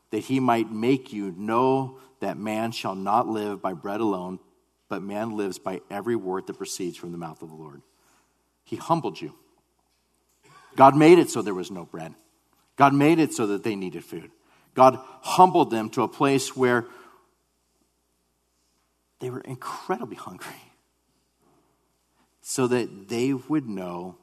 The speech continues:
that man doesn't live by bread alone, but by every word that proceeds from the mouth of God. In Deuteronomy eight sixteen, it says, "He fed you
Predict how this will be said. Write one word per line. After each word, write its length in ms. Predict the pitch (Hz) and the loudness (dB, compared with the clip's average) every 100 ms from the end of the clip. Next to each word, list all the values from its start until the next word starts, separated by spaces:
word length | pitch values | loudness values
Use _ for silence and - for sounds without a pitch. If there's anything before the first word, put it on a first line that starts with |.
| _ _ _ _ _ _ _ _ _ _ _ _ _ _ _ | _ _ _ _ _ _ _ _ _ _ _ _ _ _ _
that 100 | 107 | -10
man 240 | 98 104 110 | -6 -6 -6
doesn't 240 | 107 117 | -8 -8
live 240 | 101 98 - | -6 -8 -8
by 80 | |
bread 240 | 85 90 92 | -10 -10 -8
alone, 300 | 87 82 82 | -8 -10 -14
but 180 | 87 90 | -14 -12
by 160 | 90 | -14
every 240 | 87 90 101 | -14 -10 -10
word 300 | 85 85 85 | -8 -12 -12
that 60 | |
proceeds 360 | 87 90 80 78 | -16 -14 -14 -14
from 140 | - | -14
the 60 | 82 | -16
mouth 180 | 78 - | -16 -20
of 80 | 80 | -14
God. 260 | 87 82 80 _ _ _ _ _ _ _ _ _ - | -12 -12 -18 _ _ _ _ _ _ _ _ _ -14
In 80 | |
Deuteronomy 540 | - 131 123 120 113 - | -2 0 4 4 2 -2
eight 180 | 117 117 | -4 -4
sixteen, 440 | 113 92 - 113 | -6 -6 -8 -8
it 80 | 95 | -6
says, 260 | - 92 - | -6 -6 -8
"He 100 | 101 | -10
fed 400 | - 120 123 107 | -8 -4 -4 -2
you 220 | 98 | -4